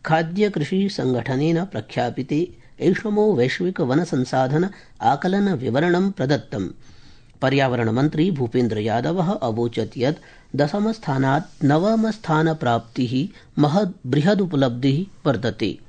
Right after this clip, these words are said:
इयं प्रगतिः वनसंरक्षण, वन्यजीव सामुदायिकप्रयासैः पर्यावरणसंरक्षणस्य दिशि सर्वकारस्य नीतीनां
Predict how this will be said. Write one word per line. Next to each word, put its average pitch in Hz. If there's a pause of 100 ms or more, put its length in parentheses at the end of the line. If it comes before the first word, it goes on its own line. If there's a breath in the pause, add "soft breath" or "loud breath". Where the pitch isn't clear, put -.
(520 loud breath)
इयं 202
प्रगतिः 151
वनसंरक्षण, 185
वन्यजीव 151 (440 loud breath)
सामुदायिकप्रयासैः 139
पर्यावरणसंरक्षणस्य 127
दिशि 151 (260 loud breath)
सर्वकारस्य 202
नीतीनां 143